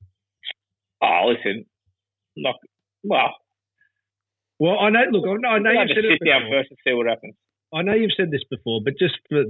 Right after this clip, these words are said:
Speaker 2: for the sake of repeating it, because it is important for people who haven't heard it, what's the template for the ideal assistant coach that you'd like to be?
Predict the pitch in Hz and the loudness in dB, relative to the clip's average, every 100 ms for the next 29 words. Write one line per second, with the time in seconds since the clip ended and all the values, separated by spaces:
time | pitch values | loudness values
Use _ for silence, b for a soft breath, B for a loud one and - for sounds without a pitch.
0 | - 135 - 170 165 135 131 131 123 123 | 0 0 2 0 2 0 0 0 0 0
1 | 123 131 113 127 143 147 143 123 120 101 | -4 -4 -2 0 2 2 0 0 -2 -2
2 | 117 135 123 123 131 120 123 127 - b | 0 0 2 2 2 2 2 0 -4 b
3 | b 165 214 - 196 175 165 156 151 - | b 0 0 0 0 0 0 0 -2 -2
4 | 131 135 139 139 135 131 - 131 131 117 | 0 2 4 2 2 0 0 -4 -4 -2
5 | 131 120 120 123 120 120 110 - 101 98 | 0 0 -2 -2 0 0 -2 -4 -2 -2